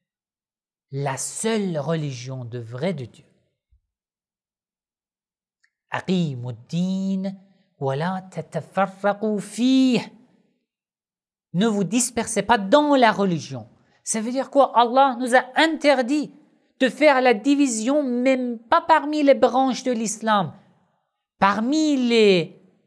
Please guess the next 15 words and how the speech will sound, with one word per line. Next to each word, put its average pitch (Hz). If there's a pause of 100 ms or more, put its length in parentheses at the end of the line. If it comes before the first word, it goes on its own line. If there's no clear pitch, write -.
(160)
les 180
religions 226
que 156
nous 208
appelons 160
les 147
religions, 139
les 156
shara'i', 247 (2250)
il 220
nous 220
blâme, 240 (100)
il 208
nous 208
interdit 285